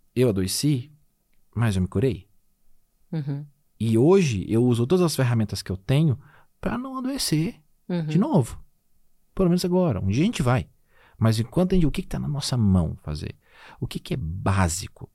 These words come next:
Speaker 2: Uhum.
Speaker 1: fazer? Quando eu tava lá lendo no voo, eu tava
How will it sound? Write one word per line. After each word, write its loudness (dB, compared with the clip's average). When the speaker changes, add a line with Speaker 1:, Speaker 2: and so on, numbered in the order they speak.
Speaker 2:
Uhum. -2
Speaker 1:
fazer? -2
Quando 2
eu -4
tava 2
lá 4
lendo 4
no 0
voo, 0
eu 0
tava 0